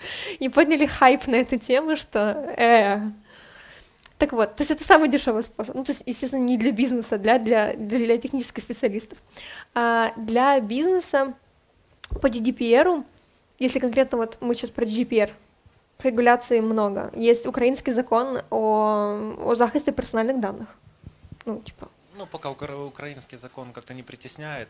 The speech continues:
Speaker 2: и, э, просто, как бы, м, от Европы могут быть более жесткие, наверное, меры, потому что у нас никто не проверяет.
Speaker 1: Э, вы правы. Короче, я про G D P R могу рассказывать там следующие минут десять. Это будет очень увлекательно.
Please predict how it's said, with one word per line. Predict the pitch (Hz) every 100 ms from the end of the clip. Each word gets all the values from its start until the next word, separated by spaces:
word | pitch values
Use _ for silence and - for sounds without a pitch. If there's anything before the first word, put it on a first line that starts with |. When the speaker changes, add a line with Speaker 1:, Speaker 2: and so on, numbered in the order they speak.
| -
Speaker 2:
и, | 104 98 92
э, | 87 85 87
просто, | 101 - 98 92
как | 90
бы, | -
м, | 101 101 90 _ _ - - -
от | 117
Европы | 131 131 143
могут | 120 123 110
быть | 104 110 - 107
более | 113 110
жесткие, | 104 127 - 101
наверное, | 98 90 90
меры, | 87 90
потому | 127
что | 170
у |
нас | 180 208
никто | 156 -
не | 160
проверяет. | 147 139 104 76 - - _ _ _ _ _ _ _ - - -
Speaker 1:
Э, | 262 262 262 247 _ _ _ _ _ _ - - - -
вы | 294
правы. | - 262 294 381 381 320 -
Короче, | 269 269 254
я | 247 262
про | 311 285
G | 240 233
D | 254
P | 254
R | 302
могу | 339 254 254
рассказывать | 269 262 247 269 262 254
там | 233
следующие | 226 254 254 233
минут | 233 233 214
десять. | 262 370 339
Это | 262
будет | 226 254
очень | 254 - 247
увлекательно. | 233 262 330 381 285 240